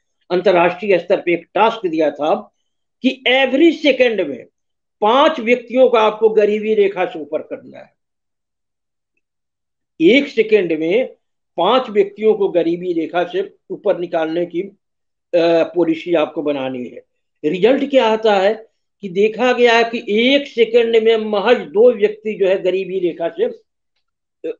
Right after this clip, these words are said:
उ-, उभरे हैं। इसका मतलब कि भारत सरकार का जो टारगेट था, टारगेट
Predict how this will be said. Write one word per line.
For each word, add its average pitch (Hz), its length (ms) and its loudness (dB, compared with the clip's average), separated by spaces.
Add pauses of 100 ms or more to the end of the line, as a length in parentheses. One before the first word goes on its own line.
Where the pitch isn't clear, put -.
उ-, 185 160 -6
उभरे 170 340 2
हैं। 117 200 -8 (440)
इसका 226 260 0
मतलब 247 440 2
कि 233 100 -4
भारत 196 340 2
सरकार 214 460 0
का 214 140 -2
जो 202 140 -2
टारगेट 202 640 0
था, 190 60 -2
टारगेट 185 580 -4